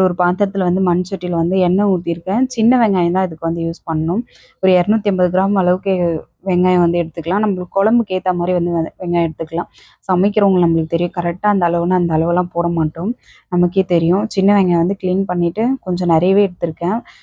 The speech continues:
வெங்காயம் போட்டுட்டு அதுக்கப்புறம் வந்து கொஞ்சமா வந்து சால்ட் போட்டிருக்கேன், ஏன்னா அதுலயுமே வந்து உப்பு போட்டிருக்கேன். கொஞ்சமா சால்ட், உப்பு, அதுக்கப்புறம் வந்து பூண்டு வந்து உரிச்சு வச்சிருந்தேன். பூண்டு போட்டுட்டு தக்காளி வந்து ஒரு நாலு தக்காளி இருந்தது, அதையுமே வந்து கட் பண்ணி வச்சுட்டு இது கூடவே வந்து வதக்கிக்கிறேன்.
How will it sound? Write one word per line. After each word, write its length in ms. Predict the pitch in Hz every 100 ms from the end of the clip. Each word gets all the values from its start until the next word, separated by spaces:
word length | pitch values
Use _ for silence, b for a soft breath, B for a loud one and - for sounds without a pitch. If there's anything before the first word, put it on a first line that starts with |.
| B - 190
வெங்காயம் 440 | 180 175 196 214 196
போட்டுட்டு 260 | 175 180
அதுக்கப்புறம் 440 | 233 202 175 - 202
வந்து 220 | 180 196
கொஞ்சமா 460 | - 190 196 208 208
வந்து 220 | 196 180 208
சால்ட் 340 | 190 175 180
போட்டிருக்கேன், 420 | 175 165 160 180 175
ஏன்னா 120 | 190
அதுலயுமே 380 | 180 175 180 185
வந்து 180 | 185 175
உப்பு 180 | 175 180
போட்டிருக்கேன். 520 | 180 165 160 156 185 233 b b b -
கொஞ்சமா 360 | 208 202 208 208
சால்ட், 360 | 208 185 196 196
உப்பு, 200 | 175 233
அதுக்கப்புறம் 460 | 185 185 180 196
வந்து 140 | 185 190
பூண்டு 300 | - 208 214
வந்து 240 | 180 170 180 170
உரிச்சு 300 | 165 170 -
வச்சிருந்தேன். 440 | 175 - 160 165 175
பூண்டு 260 | 190 185
போட்டுட்டு 400 | 180 175 170 175 240 285 b b b 202
தக்காளி 300 | 180 214 196
வந்து 180 | 180 202
ஒரு 120 | 180
நாலு 240 | 170 165
தக்காளி 360 | 165 160 175 175
இருந்தது, 280 | 175 160 175
அதையுமே 380 | 208 175 170 175
வந்து 180 | 175 165
கட் 220 | 170 165
பண்ணி 200 | - 170 160
வச்சுட்டு 320 | 156 - 208
இது 120 | 170
கூடவே 280 | - 165 170
வந்து 200 | 165 160
வதக்கிக்கிறேன். 640 | 170 170 165 160 - 160